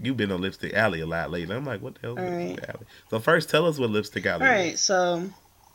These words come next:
Speaker 2: first off, I've been, like, browsing this site since I was, like, sixteen, 'cause I've always been curious about it. But Lipstick Alley is, like,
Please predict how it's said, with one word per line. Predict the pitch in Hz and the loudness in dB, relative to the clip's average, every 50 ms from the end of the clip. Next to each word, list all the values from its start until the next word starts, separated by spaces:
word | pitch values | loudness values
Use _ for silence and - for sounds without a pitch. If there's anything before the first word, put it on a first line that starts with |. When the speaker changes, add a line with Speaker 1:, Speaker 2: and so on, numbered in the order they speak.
| _ _ - | _ _ -4
Speaker 2:
first | - 226 233 247 247 | 0 2 2 4 4
off, | 220 190 185 | 4 4 6
I've | 196 185 190 190 185 185 180 | 6 8 8 6 6 2 0
been, | 180 170 170 165 165 | -2 0 0 0 0
like, | 160 147 147 147 | 0 0 0 2
browsing | 160 156 151 156 160 165 160 160 | 2 4 4 4 4 2 0 0
this | 160 160 - | 0 -2 -2
site | - 160 156 151 - - | -2 -2 0 -2 -2 -2
since | - - 160 - 160 | -4 -6 -6 -4 -2
I | 160 151 | -2 -2
was, | 160 156 | -2 -2
like, | 156 143 135 135 | -2 -4 -2 -2
sixteen, | - - - - 156 - - - - 151 151 151 147 147 147 156 | -2 -2 -2 -4 -6 -4 -6 -6 -4 -2 -2 -2 -2 -2 -4 -4
'cause | - 170 151 170 | -4 -2 0 2
I've | 175 185 | 6 8
always | 190 190 185 180 175 165 | 10 10 8 8 4 0
been | 160 147 147 | -2 -4 -4
curious | 147 - 170 156 156 156 160 - - | -4 -2 -2 0 0 0 0 -2 -4
about | 147 160 151 147 147 139 | -2 2 4 4 4 4
it. | 147 143 - - - - - - - - - - _ _ | 2 -2 -4 -8 -12 -18 -20 -20 -20 -20 -20 -20 _ _
But | 180 175 165 156 - - | 2 4 4 4 4 4
Lipstick | 202 240 254 - - 269 254 254 | 2 2 2 2 -2 -2 -2 0
Alley | 240 208 202 190 190 180 175 165 | 4 4 6 6 6 6 4 2
is, | - - - 175 165 - - | 2 2 0 0 0 0 2
like, | 170 165 165 156 151 143 143 - - - | 2 4 4 4 4 2 -2 -4 -8 -16